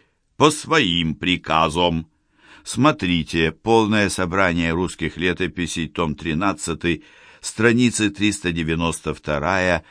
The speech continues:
триста девяносто пятая, конец примечания. В силу древней традиции конюшие бояре – занимали более высокое положение, нежели дворецкие.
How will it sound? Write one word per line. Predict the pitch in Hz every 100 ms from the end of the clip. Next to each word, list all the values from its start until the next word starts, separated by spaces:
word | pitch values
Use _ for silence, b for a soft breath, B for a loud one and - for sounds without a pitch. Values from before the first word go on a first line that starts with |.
| b
триста | - 98 95 95
девяносто | 87 87 87 87 - - 76
пятая, | - 78 65 - 73 78 92 - _ _ _ -
конец | 98 98 98 95 - -
примечания. | 92 90 90 - 85 82 82 85 92 _ _ _ B B B B
В | -
силу | 160 190 180
древней | 127 165 165 147 131
традиции | 117 101 87 101 101 - 101 98 - _ -
конюшие | 107 107 127 127 - 98 80
бояре – | 73 76 71 76 78 98 123 B B B B
занимали | 87 117 120 117 120 143
более | 151 160 143 143 151
высокое | 156 151 110 101 110 107
положение, | 104 107 104 90 95 95 95 95
нежели | 90 92 85 95 92 92
дворецкие. | - 78 90 90 80 - - 82 80 80